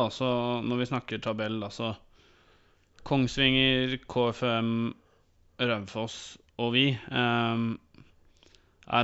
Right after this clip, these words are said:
per dags dato ganske jevne lag. Eh, K F M og Raufoss, eh, bør få en formdupp, eh, etter hvert.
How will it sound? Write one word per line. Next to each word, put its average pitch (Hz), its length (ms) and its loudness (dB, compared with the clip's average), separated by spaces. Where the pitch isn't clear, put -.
per 120 160 2
dags 113 240 -4
dato 98 380 -2
ganske 127 260 -2
jevne 107 480 -2
lag. 131 320 0
Eh, 123 400 0
K 120 220 -2
F 110 160 -10
M 113 160 0
og - 20 0
Raufoss, 113 440 -2
eh, 113 320 -2
bør 120 400 4
få 117 220 0
en 110 100 2
formdupp, 117 460 -2
eh, 117 800 2
etter 113 160 -4
hvert. - 300 0